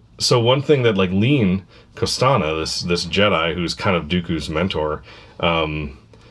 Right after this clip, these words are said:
you know, she's like, "It's okay to learn about the dark side. Just don't give in to it," you know? And, and even, like, the dark side might use you, but you should never use it.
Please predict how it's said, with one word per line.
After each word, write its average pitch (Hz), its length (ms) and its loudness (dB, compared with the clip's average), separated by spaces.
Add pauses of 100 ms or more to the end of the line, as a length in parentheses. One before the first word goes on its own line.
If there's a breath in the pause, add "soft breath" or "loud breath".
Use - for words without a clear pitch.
(240 soft breath)
you 101 140 0
know, 90 140 2
she's 107 340 -2
like, 90 200 0
"It's 107 140 0
okay 135 420 2
to 131 80 0
learn 127 280 0
about 107 220 2
the 95 60 -2
dark 82 200 -4
side. 85 360 -8
Just 113 180 -2
don't 127 160 2
give 139 160 2
in 175 120 4
to 98 140 -4
it," - 220 -10 (460)
you 92 100 0
know? 104 280 0 (400 loud breath)
And, 127 200 4
and 127 200 0
even, 156 320 2
like, 113 320 0 (420 soft breath)
the 131 80 -2
dark 160 220 4
side 147 220 4
might 131 200 2
use 110 380 0
you, 110 360 -2 (500)
but 104 320 2
you 120 260 0
should 120 220 0
never 104 240 0
use 92 280 2
it. - 340 -2